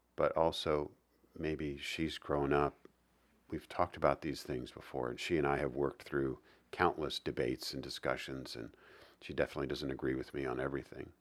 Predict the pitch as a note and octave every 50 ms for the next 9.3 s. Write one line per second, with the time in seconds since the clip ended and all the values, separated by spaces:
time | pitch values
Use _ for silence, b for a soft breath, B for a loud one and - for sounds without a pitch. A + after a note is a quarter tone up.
0 | _ _ _ - B1+ B1+ B1+ - - - - - - A#1+ A#1 - - - - -
1 | - - D2 C2+ - - D2 - D2 C#2+ C#2 C2 C2+ C2+ C#2 C2+ C2 C2 C#2 D#2
2 | D#2+ - B1 C2 C2 C2 A#1+ - - - D#2 D2+ C#2+ B1 B1 C2+ - - - -
3 | - - - - C2 B1+ C2+ B B B B B B B B B B B B B
4 | B - C#2 C2+ C2+ C#2 - - D#2+ - - - C2 C2 C#2 D2 D2+ D2 C2+ B1+
5 | C2+ C#2 C#2 C#2 - - - - - C#2 C2 - D2 C2+ - - D2 C2+ C2+ C2+
6 | B1 - D#2 D2+ - - C2 B1+ B1+ A#1+ - B B B B B B B B B
7 | B B B B _ - C#2 C2 B1 C2 C2+ D2 - - - - - - - D2+
8 | C2+ C#2 C#2 D#2 E2+ D#2+ C#2+ C2+ C#2 C2+ C2 C#2 C#2 C2 C2 C2+ C2 C2+ D2+ D#2+
9 | D2+ C#2+ - - C#2